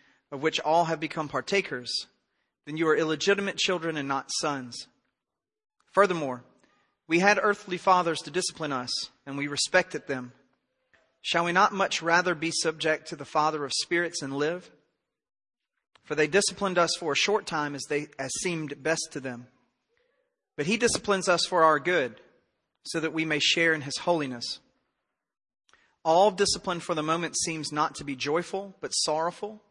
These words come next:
Yet to those who have been trained by it, afterwards it yields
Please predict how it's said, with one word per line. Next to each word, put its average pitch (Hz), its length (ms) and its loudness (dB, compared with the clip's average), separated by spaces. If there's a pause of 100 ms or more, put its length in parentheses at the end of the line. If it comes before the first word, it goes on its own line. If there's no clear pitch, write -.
(680)
Yet 160 180 -2
to 156 100 -8
those 185 320 2
who 185 80 -2
have 160 100 -2
been 147 140 -4
trained 202 480 -2
by 135 240 2
it, 135 80 -4
afterwards 143 640 0
it 123 140 -12
yields 160 320 -2